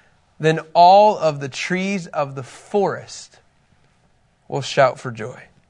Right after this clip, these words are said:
before the Lord." Here it is in verse thirteen. "For he is coming." He's coming to judge the earth. He will judge the world with righteousness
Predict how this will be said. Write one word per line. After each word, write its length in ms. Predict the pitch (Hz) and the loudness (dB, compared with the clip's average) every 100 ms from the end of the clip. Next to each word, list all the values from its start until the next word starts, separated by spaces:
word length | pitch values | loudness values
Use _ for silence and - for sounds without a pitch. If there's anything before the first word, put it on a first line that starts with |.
| _ _ _ _ _ _ _ _ _ _ _ _ _ 135 | _ _ _ _ _ _ _ _ _ _ _ _ _ -10
before 360 | 127 185 214 | -2 4 4
the 120 | 214 | 4
Lord." 300 | 185 160 151 | 4 4 4
Here 120 | 160 170 | 2 0
it 80 | |
is 100 | 156 | -2
in 80 | 143 | -4
verse 180 | 151 151 | -4 -4
thirteen. 320 | 143 147 139 | -8 -8 -10
"For 260 | 123 143 127 | -6 -6 -6
he 560 | - 180 180 180 175 _ _ _ - | -10 -10 -8 -10 -12 _ _ _ -14
is 560 | 147 143 139 139 - _ _ _ _ | -12 -10 -10 -10 -16 _ _ _ _
coming." 360 | - 113 110 - _ _ _ _ _ _ _ _ _ _ _ _ _ - | -14 -14 -14 -20 _ _ _ _ _ _ _ _ _ _ _ _ _ -6
He's 180 | 196 - | -4 4
coming 380 | 233 294 262 | 4 4 2
to 80 | 196 | 0
judge 300 | 156 214 151 | 2 2 2
the 140 | 180 202 | 2 4
earth. 220 | 240 - | 4 2
He 100 | 208 | -2
will 120 | 190 | 0
judge 320 | 147 233 180 | 4 4 4
the 100 | 175 | -2
world 300 | 165 226 226 | 2 2 2
with 140 | 170 143 | 0 2
righteousness 640 | 190 233 247 233 202 - | 2 2 -8 -4 -4 -4